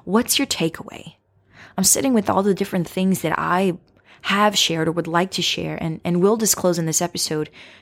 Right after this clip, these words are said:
in my own journey with trauma. I considered it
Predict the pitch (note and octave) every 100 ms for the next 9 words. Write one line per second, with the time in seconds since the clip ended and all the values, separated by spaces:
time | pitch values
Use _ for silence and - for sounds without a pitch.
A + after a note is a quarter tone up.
0 | - F#3+ F#3 F3+ F#3+ A3 A#3+ A3 - -
1 | D#3 F3+ F#3+ G3+ D#3+ D3 - - D#3 D#3
2 | - - - _ _ _ _ _ _ _
3 | _ - - - - - _ _ _ -
4 | F3 F3+ G#3+ G3+ - A#3+ C4 C4+ G3 E3
5 | E3